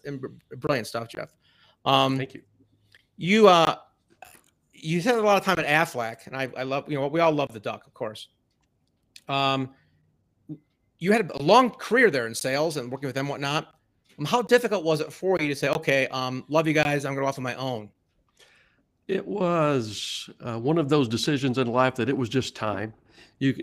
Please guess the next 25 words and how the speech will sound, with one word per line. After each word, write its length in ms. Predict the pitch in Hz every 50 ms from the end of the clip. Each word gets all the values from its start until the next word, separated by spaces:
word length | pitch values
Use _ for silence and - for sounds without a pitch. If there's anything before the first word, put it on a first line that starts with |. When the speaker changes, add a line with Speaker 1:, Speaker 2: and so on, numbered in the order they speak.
| -
Speaker 2:
it 200 | - 139 139 135
was, 500 | 135 131 131 120 110 101 - - - -
uh, 260 | 123 110 101 101 95 95 - _ - - _ _ _ _ _ _ -
the 60 | 139 -
time 360 | - - 139 131 127 123 127
I, 80 | 127
I, 300 | - - - 120 117 - - -
I, 160 | - 127 131 - - -
I 120 | 139 147
was 180 | 139 135 117 113
blessed 600 | 117 110 123 123 139 147 151 156 160 - - - - _ -
to 100 | - 131
be 160 | 113 131 131
in 80 | 123 123
a 40 |
position 500 | 120 - 120 107 120 131 123 - 139 117
where 140 | 113 123 117
I 80 | 113 107
could 200 | 110 131 110 101
do 180 | 98 120 107
that. 220 | 90 - - - _ _ _ _ -
Uh, 60 | 110
and 300 | 110 110 113 107 110 113
I, 80 | 117 110
and 360 | 117 123 117 107 113 120